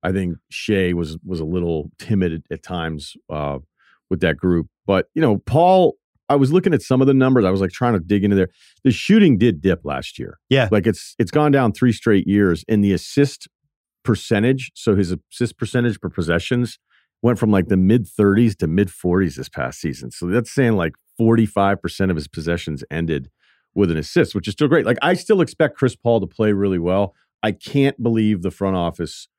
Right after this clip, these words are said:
Speaker 1: couldn't do something to try to maybe, hey, as he gets older, have a slightly different plan of attack to protect him.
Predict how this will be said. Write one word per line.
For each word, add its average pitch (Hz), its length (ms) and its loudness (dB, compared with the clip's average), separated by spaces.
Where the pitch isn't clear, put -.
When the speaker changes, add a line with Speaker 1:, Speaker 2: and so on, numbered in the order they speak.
Speaker 1:
couldn't 127 320 2
do 98 160 0
something 85 840 -2
to 98 100 -8
try 120 280 -2
to 117 80 2
maybe, 110 300 0
hey, 131 320 2
as 117 200 0
he 127 100 0
gets 113 220 -2
older, 117 420 -2
have 110 140 0
a 101 60 0
slightly 113 540 0
different 107 340 -2
plan 104 240 -2
of 90 80 -2
attack 87 440 -2
to - 100 -6
protect 123 520 -6
him. 78 320 -6